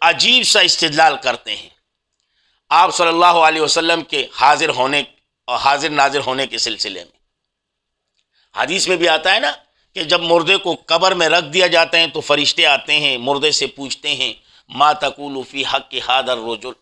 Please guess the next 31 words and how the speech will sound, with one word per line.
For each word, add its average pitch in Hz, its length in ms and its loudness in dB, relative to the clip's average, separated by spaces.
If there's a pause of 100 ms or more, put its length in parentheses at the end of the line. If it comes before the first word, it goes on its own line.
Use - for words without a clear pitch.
(200)
हादर 135 260 -2
रजुल?" 123 340 -6 (1300)
तो 127 60 -8
वहाँ 147 220 2
पर 190 180 2
भी 156 140 -2
हादा 143 420 4
है। 113 180 2 (1300)
कहा 131 100 0
जी, 147 140 -4
हाजा 151 400 4
से 147 140 -2
इशारा 139 400 2 (440)
उन 151 160 -8
चीज़ों 143 340 -4
की 143 140 -12
तरफ 139 220 -2
होता 135 300 -2
है 139 160 -2 (300)
जो - 180 -4 (140)
आपके 135 320 0
सामने 143 380 2
हो, 143 360 -2 (100)
नज़र 123 300 0
आने 143 220 2
वाली 139 300 2
हो। 123 200 -10 (1300)
तो 131 80 -4
मालूम 139 440 2
ये 156 100 2
हुआ 156 280 4